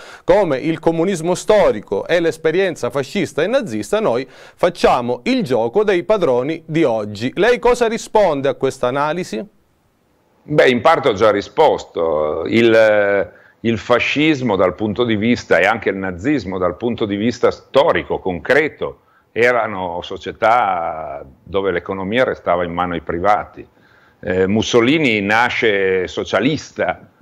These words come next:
Speaker 2: ma la prima cosa che fa quando va al potere sono i patti lateranensi col Vaticano e l'accordo stretto con gli agrari per sconfiggere il movimento contadino nella, nella zona della Padania,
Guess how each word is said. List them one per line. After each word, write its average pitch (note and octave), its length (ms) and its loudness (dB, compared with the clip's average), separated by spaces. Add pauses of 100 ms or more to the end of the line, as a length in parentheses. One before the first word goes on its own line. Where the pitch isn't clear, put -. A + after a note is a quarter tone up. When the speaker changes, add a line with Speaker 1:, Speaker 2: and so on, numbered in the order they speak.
(140)
Speaker 2:
ma F#2+ 220 2
la F#2+ 140 0
prima C3 320 0
cosa A#2 240 0
che G#2+ 120 0
fa B2 160 2
quando A2 260 0
va G2+ 80 2
al G2+ 100 0
potere B2 520 0
sono F#2+ 200 -8
i F2+ 60 -4
patti G#2+ 400 -2
lateranensi G2+ 800 0
col F#2+ 160 0
Vaticano A2 800 0 (260)
e F#2+ 120 -4
l'accordo G#2+ 580 2
stretto C3+ 460 -2
con G2+ 180 -6
gli G#2 80 0
agrari B2 480 2
per F#2 180 -8
sconfiggere G2 600 -4
il F#2 60 -2
movimento F#2+ 520 -4
contadino F#2+ 880 -4 (240)
nella, F#2 580 0
nella F2+ 320 -4
zona F#2+ 240 0
della E2+ 180 2
Padania, D#2 600 -2